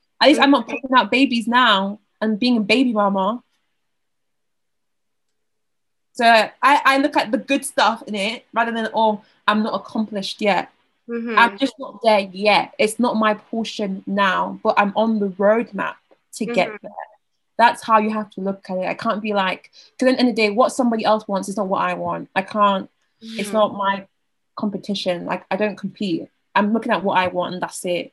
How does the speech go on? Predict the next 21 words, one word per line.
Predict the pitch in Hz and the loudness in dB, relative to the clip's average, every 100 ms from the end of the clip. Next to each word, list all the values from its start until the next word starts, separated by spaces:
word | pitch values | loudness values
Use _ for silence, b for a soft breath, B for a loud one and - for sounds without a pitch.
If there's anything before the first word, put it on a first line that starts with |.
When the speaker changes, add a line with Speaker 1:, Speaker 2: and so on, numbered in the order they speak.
| - | -10
Speaker 1:
If | 185 | -2
that's | 214 226 | -2 0
not, | 185 | -2
if | 190 | 0
I'm | 233 | 0
not | 233 202 | 0 4
Speaker 2:
Yeah. | 220 | 4
Speaker 1:
there | 196 | 4
yet, | 175 - _ _ _ | 0 -6 _ _ _
I | - 208 | 2 4
will | 247 | 2
be | 208 214 | 2 2
there | 196 180 - - | 4 2 -4 -2
eventually. | 196 202 185 - 175 180 180 _ _ _ - | 0 0 -2 -8 -8 -8 -10 _ _ _ -6
Just | 208 208 | -4 0
Speaker 2:
Yeah, | 233 | 2
Speaker 1:
not | 202 - - | 4 2 -2
Speaker 2:
eventually, | 262 262 262 208 | -4 -2 0 0
Speaker 1:
now. | 180 170 | 0 -2
Speaker 2:
for | 220 226 | -8 -6
sure. | 196 190 | -6 -6